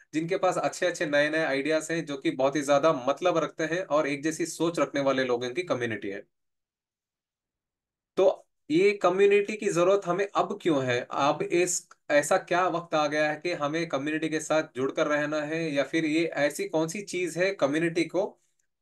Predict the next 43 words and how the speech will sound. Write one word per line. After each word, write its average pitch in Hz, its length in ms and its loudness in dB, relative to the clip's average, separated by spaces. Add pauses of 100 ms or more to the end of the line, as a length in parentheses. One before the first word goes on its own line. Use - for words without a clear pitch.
कम्युनिटी 165 300 2
में 180 120 0
शामिल 160 340 0
होने 160 220 0
के 165 140 -4
लिए 170 100 -4
कौन 151 180 -4
सी 180 100 -2
ऐसी 160 180 0
चीज 160 240 0
हमें 147 240 -2
प्रेरित 151 360 0
करती 143 240 -2
है 165 100 2
या 156 280 2
हम 151 240 0 (440)
किसी 160 220 -2
और 160 240 4
को 202 160 -2
प्रेरित 160 380 0
करने 135 280 -2
की 196 180 -10 (480)
क्षमता 135 320 0
रखते 113 240 -2
हैं? 98 140 -10 (1300)
तो 156 80 2
यहाँ 165 200 4
पे 202 100 -2
कुछ, 202 480 0
अ, - 80 0
अलग-अलग, 143 760 0
अ, 127 260 2
चीजों 143 340 -4
को 156 80 -4
हम 147 180 -4
लोगों 147 160 -2
ने 147 80 -4
डिफाइन 131 320 -4
करने 135 220 0
की 139 100 -4
कोशिश 139 300 -4
करी 156 180 0
है। 175 160 2